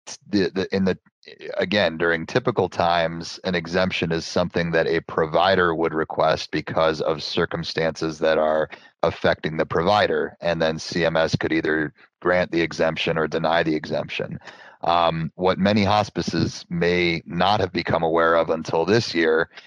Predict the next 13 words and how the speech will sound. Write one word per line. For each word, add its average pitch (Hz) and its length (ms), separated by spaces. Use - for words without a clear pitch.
uh, 82 380
is 85 240
that 87 200
C - 380
M 92 140
S 90 280
can, 80 640
uh, 80 280
sort 98 300
of 85 180
on 101 200
its 85 180
own 78 500